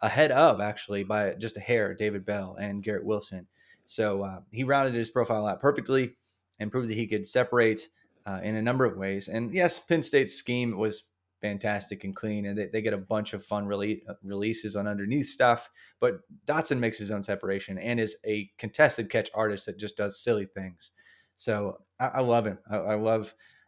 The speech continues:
his upside, and I think, uh, if there's gonna be a sixth wide receiver sneak into the round one, you know, he could be a,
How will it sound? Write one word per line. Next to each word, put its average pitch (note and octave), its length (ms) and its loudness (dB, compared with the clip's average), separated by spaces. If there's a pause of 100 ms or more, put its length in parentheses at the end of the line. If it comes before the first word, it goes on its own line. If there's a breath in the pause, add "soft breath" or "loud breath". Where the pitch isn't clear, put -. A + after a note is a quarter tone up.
his G#2+ 160 -2
upside, B2+ 460 6
and A2 100 0
I A2 80 -2
think, B2 280 -2
uh, A2 220 4
if A#2 140 -2
there's A#2+ 180 2
gonna C#3 200 2
be C3+ 120 4
a B2 60 4
sixth C#3+ 300 -4
wide A#2+ 180 6
receiver A2 340 -4
sneak A2 260 -4
into G#2+ 240 -2
the G2+ 160 -4 (120)
round G#2 420 -2
one, G#2+ 320 -4 (540)
you G2+ 160 -4
know, G2 60 -4
he A2+ 120 -4
could A2 160 -6
be G#2+ 280 -2
a, G2 100 0